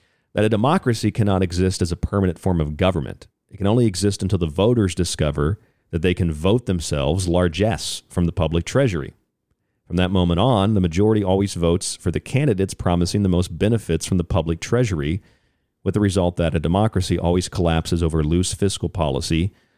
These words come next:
always followed by dictatorship. He goes on to say that the average age of the world's greatest civilization has been about two hundred years. These nations have progressed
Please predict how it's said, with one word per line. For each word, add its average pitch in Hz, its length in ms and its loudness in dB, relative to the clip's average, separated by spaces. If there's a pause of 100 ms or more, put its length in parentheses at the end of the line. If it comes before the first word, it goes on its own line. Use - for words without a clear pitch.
(140)
always 80 300 0
followed 69 400 -2
by 82 340 -2 (340)
dictatorship. - 720 -4 (920)
He - 100 -20
goes 82 200 0
on 113 200 2
to 101 60 0
say 80 480 -4 (300)
that 82 120 -4
the 87 140 2
average 98 420 2
age 90 280 0
of 80 80 -6
the - 80 -4
world's 82 280 0
greatest 82 320 -2
civilization 90 640 0
has 90 120 0
been 90 160 0
about 92 280 -2
two 87 180 -2
hundred 82 220 -2
years. 120 500 0 (140)
These 87 180 -2
nations 90 440 0
have 82 220 0
progressed 87 500 -2